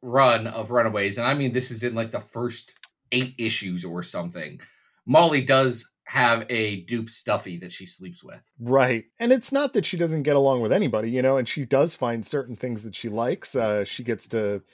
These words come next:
Speaker 2: you know, make a unicorn appear in the danger room. And, you know, there's a couple things.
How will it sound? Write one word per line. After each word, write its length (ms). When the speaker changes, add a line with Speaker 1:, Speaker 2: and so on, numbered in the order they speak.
Speaker 2:
you 120
know, 420
make 300
a 60
unicorn 640
appear 500
in 120
the 80
danger 440
room. 500
And, 380
you 160
know, 140
there's 180
a 40
couple 260
things. 300